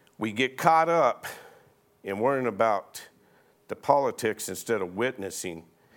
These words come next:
Government's not gonna change unless we as Christians witness and cr-,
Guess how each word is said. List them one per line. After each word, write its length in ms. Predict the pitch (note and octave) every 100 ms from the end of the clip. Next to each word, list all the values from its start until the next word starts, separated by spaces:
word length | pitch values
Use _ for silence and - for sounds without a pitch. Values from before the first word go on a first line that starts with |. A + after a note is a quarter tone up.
| - - _ - A2+
Government's 640 | C#3 F3 F3 E3 D#3+ -
not 320 | A#2+ B2 C3+ - A2
gonna 300 | A#2 A#2+ A2+
change 720 | - B2+ A2 F2+ E2 - - - _ -
unless 400 | G#2 G#2 - -
we 260 | A2 D3 D3
as 140 | -
Christians 640 | - A#2 - - G2+ -
witness 640 | A2 C3 B2 G#2+ F#2 - - _ _ _ _
and 180 | E2+ F2+
cr-, 160 | -